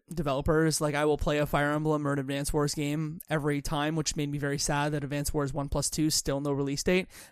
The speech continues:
Maybe when you're listening to this, if it's a while after, that game will have come out and it's very good.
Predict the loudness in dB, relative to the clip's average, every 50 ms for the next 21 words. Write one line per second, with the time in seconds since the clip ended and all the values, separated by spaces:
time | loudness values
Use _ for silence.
0 | 0 0 2 4 4 4 6 6 4 6 6 6 6 6 6 6 2 2 2 2
1 | 2 2 2 2 0 -2 0 0 2 4 4 4 4 4 4 4 4 4 4 2
2 | 2 2 0 0 -2 -2 0 2 2 4 2 2 2 0 2 2 2 2 2 -2
3 | -4 -2 -2 0 0 0 2 2 2 2 0 -2